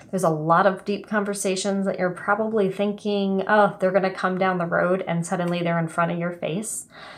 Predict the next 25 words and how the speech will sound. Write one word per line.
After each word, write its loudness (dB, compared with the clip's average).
And 2
it's -2
difficult 0
if 0
you're -2
not 0
on -2
the -2
same -2
page -4
and -2
if -6
you're 0
not -4
taking -4
the 0
time -4
to -8
talk -6
to -4
each 0
other 4
and 4
just 0
listening -2